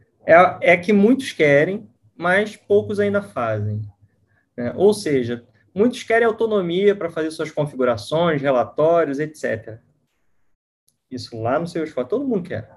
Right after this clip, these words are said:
mas poucos realmente fazem. Na grande maioria dos casos, as empresas acabam subcontratando uma equipe pra fazer essa atividade.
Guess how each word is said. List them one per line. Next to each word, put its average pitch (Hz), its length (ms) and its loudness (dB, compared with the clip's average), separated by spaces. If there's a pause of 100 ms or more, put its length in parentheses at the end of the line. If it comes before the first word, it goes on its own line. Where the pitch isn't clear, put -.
(280)
mas 269 400 2
poucos 220 360 2
realmente 180 440 -2
fazem. 143 520 -6 (800)
Na 185 140 4
grande 233 320 6
maioria 190 460 6
dos 151 180 -8
casos, 175 460 0
as 156 160 -6
empresas 170 340 -2
acabam 180 400 2
subcontratando 175 800 -2
uma 147 140 0
equipe 190 420 -4
pra 170 100 -6
fazer 165 340 -2
essa 165 200 -2
atividade. 127 680 -4